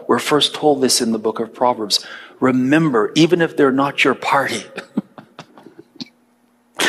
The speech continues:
e-, even if you didn't vote for them, but they happen to be in power, remember those in authority.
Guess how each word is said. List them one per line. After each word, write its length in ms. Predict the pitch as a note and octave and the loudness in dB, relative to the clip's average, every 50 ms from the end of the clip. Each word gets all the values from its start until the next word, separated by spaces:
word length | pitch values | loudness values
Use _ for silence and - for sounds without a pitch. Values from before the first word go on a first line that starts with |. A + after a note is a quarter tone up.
| - - - - - - - - - - - - - | -2 -2 -4 -8 -12 -16 -16 -20 -20 -20 -20 -10 -2
e-, 280 | - C#3+ E3 F3+ - - | 0 0 0 0 0 2
even 240 | E3 E3 E3 F#3 F#3 | 0 2 4 4 4
if 100 | E3+ - | 2 2
you 160 | C#3+ D#3 E3 | -2 -2 0
didn't 240 | D#3 D#3 D3+ C#3+ C#3 | 0 2 2 2 2
vote 320 | B2 B2+ C#3 C#3+ C#3+ C3+ | 2 4 2 2 2 0
for 220 | - - - C3+ A#2+ | -2 0 2 2 2
them, 480 | G#2+ G#2+ B2 B2 A2+ G#2+ F#2+ F#2+ F2 - - - - - - - | 4 4 4 4 4 4 0 -2 -6 -6 -8 -10 -14 -12 -4 -2
but 140 | - - - | -2 0 2
they 120 | G#2+ G#2+ | 0 0
happen 400 | G2 - C3 B2 - - C3 B2 | 2 0 0 0 0 0 0 2
to 80 | B2+ C3 | 2 0
be 180 | A#2+ A#2+ A#2 A#2 | 0 2 4 4
in 200 | A2 A2 - - | 4 2 -2 -4
power, 680 | - - B2 B2 A2+ G#2 G#2 G2 E2+ E2 - - - - - - - _ _ _ _ _ _ _ - | -4 -2 0 0 0 -2 -4 -6 -6 -8 -14 -16 -20 -20 -20 -20 -20 _ _ _ _ _ _ _ -2
remember 840 | - B2 A#2 A2+ A#2 A2+ A#2+ C3 D4 E3 D#3+ D#3+ D#3 D#3 D#3 D3+ D3+ | 2 2 2 2 0 0 2 2 2 2 0 -2 0 0 0 0 -2
those 600 | C#3 A#2 A2+ B2 B2 B2+ B2+ B2+ C3 B2 A#2 - | -4 -6 -2 0 0 0 2 0 0 0 0 -2
in 200 | - - C3 A#2+ | 0 0 0 0
authority. 680 | A#2 A#2 - - - B2 A#2+ A#2+ A#2 A2 G#2 G#2+ G2 - | 0 -2 -4 -6 -4 0 0 2 2 2 0 0 -4 -8